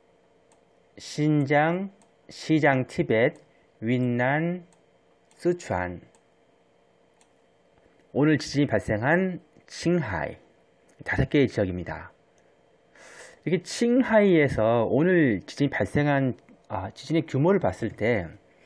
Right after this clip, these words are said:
중국은 내륙 지진이기 때문에, 아, 더군다나 진원의 깊이가 십 킬로미터로 지표에서 가깝습니다.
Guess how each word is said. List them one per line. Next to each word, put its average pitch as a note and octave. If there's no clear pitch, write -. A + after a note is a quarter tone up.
중국은 C#3
내륙 A#2+
지진이기 A#2
때문에, F#2
아, G2
더군다나 B2+
진원의 F#3
깊이가 C3
십 -
킬로미터로 A2+
지표에서 -
가깝습니다. F2+